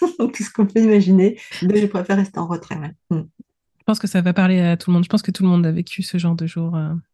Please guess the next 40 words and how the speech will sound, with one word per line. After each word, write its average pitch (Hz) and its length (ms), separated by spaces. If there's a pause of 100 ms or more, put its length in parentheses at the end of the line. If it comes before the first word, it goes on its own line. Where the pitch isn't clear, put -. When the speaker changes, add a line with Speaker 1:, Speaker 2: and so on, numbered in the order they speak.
(160)
Speaker 2:
<laughs> 254 720
de 220 80
questionnement 175 640
intense. 190 500 (320)
<laughs> - 580
Effectivement, 240 520
on 226 40
sait 220 140
tous 285 140
que - 80
c'est 226 120
des 208 120
journées 202 260
qui - 100
sont 185 100
absolument 208 420
pas 220 160
productives 214 540 (100)
du 175 160
tout, 226 260
en 190 120
vrai. 175 280
<laughs> - 680
Speaker 1:
Non, 214 160
mais 294 100
c'est 202 160
vrai. 208 340
Et, 170 760
et 165 60
je - 120
pense 302 160
que 196 140 (560)
vraiment, 196 280
c'est, 202 260
euh, 156 260
faut - 120
pas 247 120
lutter, 196 360
en 147 80
fait. - 180